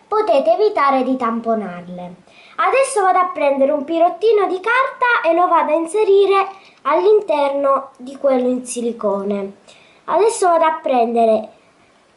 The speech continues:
uno o due pezzettini di pesca e li vado a inserire sul fondo.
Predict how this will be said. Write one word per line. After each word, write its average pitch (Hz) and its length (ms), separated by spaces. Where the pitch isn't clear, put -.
uno 427 320
o 370 120
due 339 280
pezzettini 277 960
di 381 160
pesca 427 720
e 349 120
li 381 160
vado 233 500
a 269 120
inserire 277 800
sul - 240
fondo. 196 800